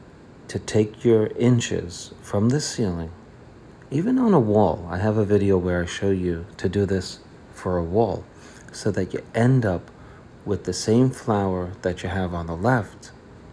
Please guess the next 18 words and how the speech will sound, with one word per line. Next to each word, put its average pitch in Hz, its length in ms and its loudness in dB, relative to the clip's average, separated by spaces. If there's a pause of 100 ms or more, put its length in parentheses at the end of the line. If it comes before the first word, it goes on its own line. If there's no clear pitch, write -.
(440)
as 87 220 -10
you 82 60 -4
do 85 420 -2 (440)
on 80 160 -8
the 73 100 -6
right. 80 440 -6 (1800)
That's 123 200 -10
all 135 140 -2
we're 131 140 2
doing 110 360 0
here. 85 200 -8
That's 92 340 -4
where 120 100 6
I'm 120 140 4
going 110 280 2
to - 180 -4
end, 87 240 -4
right 135 320 -6